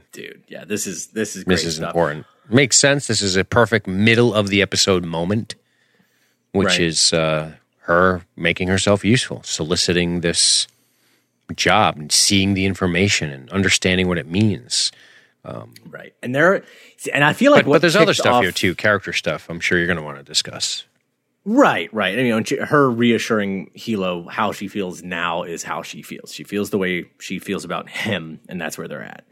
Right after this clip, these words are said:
Speaker 1: Um, and, you know, he needed to hear that. <laughs> He was
Speaker 2: For
Speaker 1: like,
Speaker 2: sure.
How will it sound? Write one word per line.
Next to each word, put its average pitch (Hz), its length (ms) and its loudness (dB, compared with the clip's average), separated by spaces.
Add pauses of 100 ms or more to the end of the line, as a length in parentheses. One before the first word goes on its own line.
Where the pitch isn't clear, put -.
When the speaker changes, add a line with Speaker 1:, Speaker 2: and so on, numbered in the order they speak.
(460)
Speaker 1:
Um, 80 500 -10
and, 127 120 -2
you 107 40 0
know, 98 220 -4
he 185 100 4
needed 160 220 8
to 135 80 4
hear 117 140 4
that. 107 260 0
<laughs> - 360 2
He 214 200 6
was - 80 2
Speaker 2:
For 202 80 6
Speaker 1:
like, 147 140 8
Speaker 2:
sure. 80 160 0